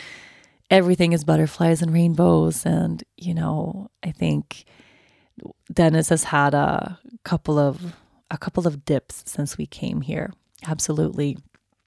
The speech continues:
He is actively looking for a job right now, which is scary and exciting. And, you know, we've always worked so much together. And now that,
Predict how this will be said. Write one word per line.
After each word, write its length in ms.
He 280
is 480
actively 800
looking 260
for 160
a 60
job 520
right 240
now, 280
which 240
is 240
scary 840
and 100
exciting. 800
And, 280
you 160
know, 280
we've 180
always 520
worked 400
so 320
much 280
together. 680
And 500
now 640
that, 280